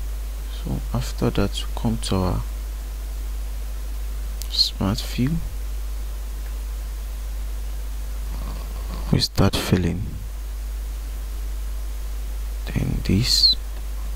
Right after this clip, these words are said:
with color green,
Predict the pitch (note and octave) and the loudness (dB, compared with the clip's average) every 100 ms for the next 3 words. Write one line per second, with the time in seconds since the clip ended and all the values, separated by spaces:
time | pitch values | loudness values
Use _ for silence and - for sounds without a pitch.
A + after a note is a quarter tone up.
0 | - - - C3+ - - - - - - | -2 0 4 4 4 2 2 0 -6 -6
1 | - - - - - - - - G2 F#2 | -6 -6 -6 -6 -4 -4 -2 4 6 8
2 | F2 E2+ F#2+ G#2+ A#2 - - - - - | 10 10 10 8 4 -2 -6 -6 -6 -4
3 | - - - - - - - - G2+ C#3 | -4 -4 -2 -4 -4 -4 2 6 6 6